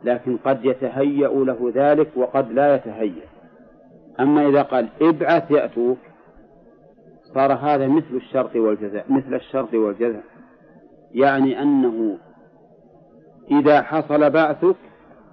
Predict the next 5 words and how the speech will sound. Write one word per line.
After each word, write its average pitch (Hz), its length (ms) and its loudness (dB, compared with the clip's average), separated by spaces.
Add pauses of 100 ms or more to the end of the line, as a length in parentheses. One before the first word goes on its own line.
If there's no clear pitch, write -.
(380)
لزم 135 420 2 (140)
منه 139 460 2
نتيجة، 113 560 -2
وهو 120 440 0 (560)
أن 147 300 2